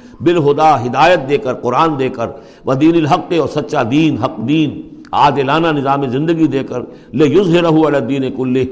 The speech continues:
تاکہ وہ غالب کریں اسے کل کے کل نظام زندگی پر، وکفی باللہ شہیدا، اور کافی ہے اللہ مدد کے لیے۔ عام طور پر ترجمہ یہاں پر گواہ کا کیا گیا ہے، آپ نے دیکھا ہوگا، لیکن یہاں اس لفظ شہید کا مطلب جو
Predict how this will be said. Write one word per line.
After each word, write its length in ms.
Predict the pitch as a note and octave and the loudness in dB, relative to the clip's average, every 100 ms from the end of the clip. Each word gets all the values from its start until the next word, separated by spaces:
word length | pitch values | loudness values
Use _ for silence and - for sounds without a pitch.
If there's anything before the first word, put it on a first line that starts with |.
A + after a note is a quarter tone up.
| - - | -8 0
تاکہ 260 | C3 C#3+ D3+ | 2 2 2
وہ 60 | |
غالب 440 | C#3 G#2+ F3 G#3+ G3 | 2 4 4 4 2
کریں 140 | F3+ | 0
اسے 180 | F3 E3+ | 0 0
کل 160 | - E3 | 0 0
کے 120 | D#3 | 0
کل 220 | C#3 C#3 | -2 -4
نظام 280 | C3 C3+ C3+ | -4 -4 -4
زندگی 500 | A2 B2 A#2+ C3 B2 | -4 -6 -4 -4 -4
پر، 140 | B2 A2 - - | -4 -6 -12 -8
وکفی 440 | A#2 - B2+ D3+ D3 | -8 -6 -2 -2 -2
باللہ 360 | C#3 C3 C3 A#2+ | -4 -4 -4 -6
شہیدا، 460 | - A#2 C#3+ C#3+ D3+ - - - | -6 -4 -2 0 0 0 -8 -6
اور 140 | B2+ | -4
کافی 460 | A2+ C#3+ D#3 F3 F3 | -2 -2 -2 0 0
ہے 60 | |
اللہ 580 | D#3+ C#3+ C#3+ E3 G3 D#3+ C#3+ | 2 0 -2 0 0 0 0
مدد 320 | F#3+ C#3 - | 0 0 -4
کے 100 | G#2+ | -12
لیے۔ 280 | F2 E2+ - - - _ _ _ - | -12 -14 -16 -18 -20 _ _ _ -6
عام 240 | C#3 F#3+ | -2 -2
طور 160 | F3+ F3+ | 0 -2
پر 120 | F3 | -2
ترجمہ 420 | E3+ D3+ E3 D#3+ | -4 -4 -4 -2
یہاں 180 | D3+ C#3+ | -2 -2
پر 140 | D3 D#3 | -4 -4
گواہ 240 | D#3 F3+ E3+ | -4 -4 -4
کا 140 | D3 | -6
کیا 280 | - B2+ A#2 | -8 -6 -6
گیا 300 | A2+ A2+ G#2+ | -6 -6 -6
ہے، 80 | - | -6
آپ 200 | A2 G#2+ | -6 -8
نے 60 | |
دیکھا 300 | A2 A2+ A#2+ | -8 -8 -6
ہوگا، 300 | G#2+ G#2+ A2 - - - - | -6 -6 -10 -12 -18 -20 -10
لیکن 300 | A2 C3+ B2+ | -8 -6 -4
یہاں 240 | D3 F3 | 0 0
اس 240 | D#3 - C3+ | -2 -6 -6
لفظ 320 | C#3 C#3 C3+ | -4 -4 -4
شہید 300 | A#2+ D3 - | -2 -2 -2
کا 80 | B2+ | -6
مطلب 400 | B2+ B2 B2+ | -8 -8 -6
جو 60 | A#2 | -4